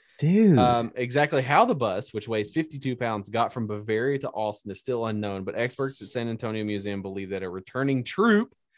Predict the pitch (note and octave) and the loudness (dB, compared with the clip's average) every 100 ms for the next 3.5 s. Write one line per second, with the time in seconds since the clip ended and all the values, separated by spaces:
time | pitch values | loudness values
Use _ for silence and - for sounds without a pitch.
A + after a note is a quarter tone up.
0 | _ _ - B2 B2 - A#2+ A2+ A2 A2 | _ _ -4 -2 -2 0 0 0 0 -2
1 | G#2+ G#2 A2 G2+ G2 G2 A2+ E3 B2+ - | -2 -2 -4 -2 -4 -6 -6 -6 -4 -4
2 | C3+ B2 A#2 G2+ - A2+ G#2+ G#2+ F#2+ - | -2 0 0 -2 -4 -2 0 -2 -4 -2
3 | C#3+ D3 C3+ - C3+ | -4 -4 -8 -6 -8